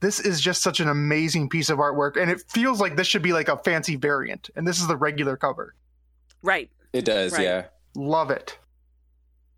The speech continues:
Speaker 2: Yeah, no, I'm, I'm, I'm here for it too, man. Like, I, 'cause he,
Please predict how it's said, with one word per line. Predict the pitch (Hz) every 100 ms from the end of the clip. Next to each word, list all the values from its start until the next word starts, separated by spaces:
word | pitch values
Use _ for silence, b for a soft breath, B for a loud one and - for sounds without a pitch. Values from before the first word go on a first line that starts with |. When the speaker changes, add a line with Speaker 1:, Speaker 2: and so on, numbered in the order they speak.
| _ _ _ _ _ _ _ _ _ _
Speaker 2:
Yeah, | 233 427
no, | 349 359
I'm, | - 392 392 -
I'm, | 349 392 -
I'm | 277 359
here | 277 311
for | - 330
it | 330
too, | - 381
man. | 262 208 202 226
Like, | 196 196 175 - _ -
I, | 220 233 240 - - _ _ -
'cause | 262 214 - -
he, | 214